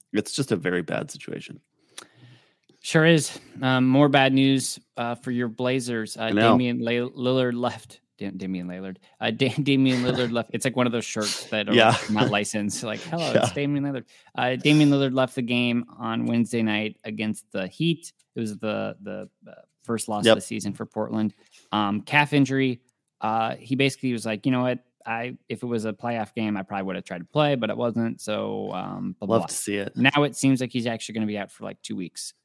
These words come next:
Speaker 1: Yeah.
Speaker 2: Um, it, like, we, we, we talked about the Blazers, like, hot start or whatever, but, like, I mean, I don't, we don't need to, like, go deep into this, but,
Speaker 1: No,
Speaker 2: like,
Speaker 1: yeah.
Speaker 2: obviously, if, like, Lillard's out for an extended time, like,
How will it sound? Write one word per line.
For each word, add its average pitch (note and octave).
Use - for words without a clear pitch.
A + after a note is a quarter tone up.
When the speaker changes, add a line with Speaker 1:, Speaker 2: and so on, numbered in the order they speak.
Speaker 1:
Yeah. G2+
Speaker 2:
Um, G2
it, C#3+
like, A2+
we, C3+
we, C3+
we B2+
talked G#2+
about A2+
the G#2
Blazers, G#2
like, G2
hot F#2+
start G2+
or G2+
whatever, G2
but, G#2
like, G#2
I G#2
mean, G2+
I F#2+
don't, G2
we A#2
don't G2
need F2+
to, F#2
like, F2+
go G2
deep F#2+
into F#2
this, F2
but, -
Speaker 1:
No, A#2
Speaker 2:
like, F#2
Speaker 1:
yeah. F#2
Speaker 2:
obviously, G2+
if, F#2
like, G2
Lillard's G#2
out F#2
for -
an F2+
extended F2
time, F2
like, E2+